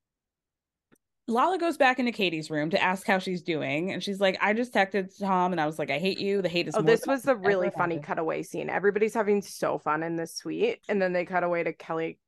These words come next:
Speaker 2: er, Christina, Kelly, and Katie in bed. <laughs>
Speaker 1: In bed. Lala's heels clicking across that floor. 'Cause again, no music, just silence.
Speaker 2: Mm, nope. <laughs>
Speaker 1: Um, yeah, so it's just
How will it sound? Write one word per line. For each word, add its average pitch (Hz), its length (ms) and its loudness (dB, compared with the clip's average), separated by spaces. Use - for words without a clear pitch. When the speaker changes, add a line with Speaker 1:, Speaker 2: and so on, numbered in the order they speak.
Speaker 2:
er, - 140 -8
Christina, 185 400 -4
Kelly, 175 240 -6
and 165 100 -6
Katie 170 260 -8
in 190 160 -6
bed. 226 180 -2
<laughs> - 140 -20
Speaker 1:
In 269 140 2
bed. 226 340 -2
Lala's 247 500 2
heels 254 360 0
clicking 233 380 0
across 226 340 -4
that 226 240 -6
floor. 214 500 -6
'Cause 226 160 -2
again, 226 340 -2
no 220 140 -2
music, 196 420 -6
just 233 200 -6
silence. 214 320 -2
Speaker 2:
Mm, 202 260 -6
nope. 427 280 -2
<laughs> - 120 0
Speaker 1:
Um, 311 460 4
yeah, 311 320 0
so 359 340 2
it's 359 300 -4
just 453 220 -6